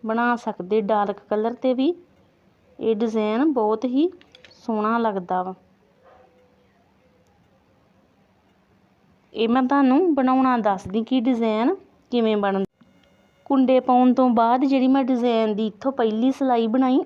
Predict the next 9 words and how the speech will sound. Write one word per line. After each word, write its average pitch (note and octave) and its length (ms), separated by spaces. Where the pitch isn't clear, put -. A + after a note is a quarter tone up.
ਉਹੀ A#3 220
ਤੁਹਾਨੂੰ C4+ 320
ਬਣਾ B3+ 340
ਕੇ C4 280
ਦਿਖਾਉਣੀ A#3 580
ਕਿ C#4+ 120
ਡਿਜ਼ਾਈਨ B3 540
ਕਿਵੇਂ A#3+ 400
ਬਣਦਾ। F#3+ 460